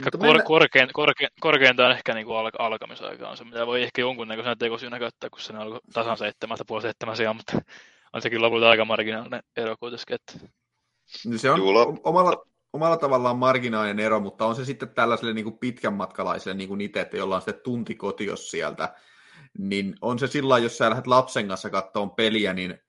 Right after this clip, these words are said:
Speaker 1: se puoli tuntia tuossa illalla, niin se on oikeasti aika pitkä aika. Siis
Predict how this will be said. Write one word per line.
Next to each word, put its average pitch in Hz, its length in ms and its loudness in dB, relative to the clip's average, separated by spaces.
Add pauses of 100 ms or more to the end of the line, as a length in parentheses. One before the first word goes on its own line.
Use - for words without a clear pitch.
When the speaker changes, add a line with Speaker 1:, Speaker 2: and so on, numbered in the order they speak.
(400)
Speaker 1:
se - 100 -4
puoli 127 360 4
tuntia 104 340 0
tuossa 98 220 -4
illalla, 107 320 0
niin 92 120 -10
se 107 100 -4
on 110 80 -2
oikeasti 110 300 -4
aika 101 120 -2
pitkä 101 460 -6
aika. - 420 -8 (280)
Siis - 360 -20